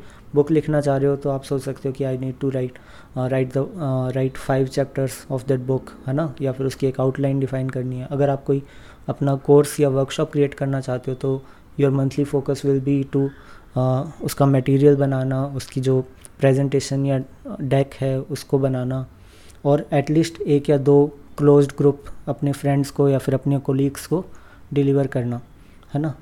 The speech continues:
तो वो आपका एक मंथली फोकस हो जाएगा। तो similarly इस तरह से आप कोई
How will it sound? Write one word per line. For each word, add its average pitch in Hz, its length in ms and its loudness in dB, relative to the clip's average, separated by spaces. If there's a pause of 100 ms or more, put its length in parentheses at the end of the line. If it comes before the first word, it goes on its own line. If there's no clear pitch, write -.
(100)
तो 151 120 6
वो 156 260 0
आपका 147 280 2
एक 143 140 -2
मंथली 139 280 -2
फोकस 131 320 -8
हो 117 80 -6
जाएगा। 117 200 -12 (440)
तो 196 120 0
similarly 185 460 2
इस 185 180 0
तरह 165 120 -2
से 165 140 -4
आप 165 140 -4
कोई - 220 2